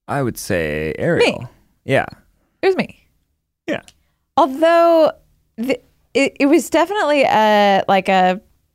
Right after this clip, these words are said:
Speaker 2: conversation that we had to have where I said, "I think I'm ready for kids." And then it was like, "Let me know when you're ready."
Speaker 1: Mm.
Speaker 2: I, I distinctly remember saying that
Speaker 1: Yeah.
Speaker 2: was like,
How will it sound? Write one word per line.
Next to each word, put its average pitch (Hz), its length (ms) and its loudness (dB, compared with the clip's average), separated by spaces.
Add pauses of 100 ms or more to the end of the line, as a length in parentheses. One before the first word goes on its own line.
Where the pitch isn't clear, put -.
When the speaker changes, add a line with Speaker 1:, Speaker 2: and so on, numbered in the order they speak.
(240)
Speaker 2:
conversation 208 1200 -2 (360)
that 214 120 0
we 240 100 2
had 214 180 2
to 196 60 -2
have 202 560 0
where 196 360 2
I 214 160 2
said, 196 400 0 (560)
"I 233 80 2
think 277 200 -2
I'm 269 120 0
ready 233 200 2
for 214 140 -4
kids." 185 760 0 (420)
And 214 160 0
then 190 440 0 (460)
it 214 120 4
was 208 180 -2
like, 180 300 0
"Let 208 300 0
me 220 120 0
know 196 240 2
when 175 240 -2
you're 180 240 0
ready." 95 480 -2
Speaker 1:
Mm. 220 260 0
Speaker 2:
I, 220 120 2 (380)
I 240 120 -10
distinctly 294 520 0
remember 190 300 0
saying 180 280 -2
that 156 300 -4 (180)
Speaker 1:
Yeah. 110 240 2
Speaker 2:
was 196 500 0
like, 180 380 0